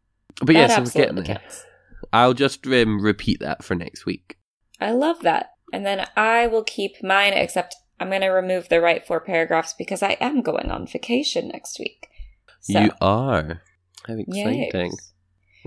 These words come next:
Speaker 2: So two
Speaker 1: <laughs>
Speaker 2: long walks, which I think is going to be easy 'cause I'm going on a three-mile walk today. And then I'm sure I'll walk at some point another day. I know. You're, like,
Speaker 1: <laughs>
Speaker 2: over there, like, "Three miles is nothing. That's just getting from one side of the city to another. We don't have public transportation."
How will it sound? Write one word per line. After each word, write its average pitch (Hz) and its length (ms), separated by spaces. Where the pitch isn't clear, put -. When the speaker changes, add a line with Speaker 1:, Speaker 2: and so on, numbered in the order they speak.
Speaker 2:
So 202 140
two 277 200
Speaker 1:
<laughs> - 20
Speaker 2:
long 233 280
walks, 202 340
which - 120
I 180 80
think 190 260
is 185 80
going - 220
to - 60
be - 200
easy 220 380
'cause 208 160
I'm 165 120
going 165 320
on 165 140
a 156 120
three-mile 185 600
walk 175 260
today. 202 580
And 175 200
then 170 340
I'm 160 120
sure 190 200
I'll 180 160
walk 170 300
at 170 160
some 160 240
point 160 360
another 156 340
day. - 360
I 175 60
know. 185 180
You're, 220 200
like, 202 200
Speaker 1:
<laughs> 226 100
Speaker 2:
over 202 200
there, 180 240
like, 165 400
"Three 392 240
miles 403 460
is 285 140
nothing. 302 520
That's 233 260
just 339 220
getting 330 300
from 330 160
one 330 180
side 339 240
of 320 100
the 339 100
city 330 240
to 320 140
another. 294 320
We 190 120
don't 233 200
have 208 220
public - 280
transportation." 208 800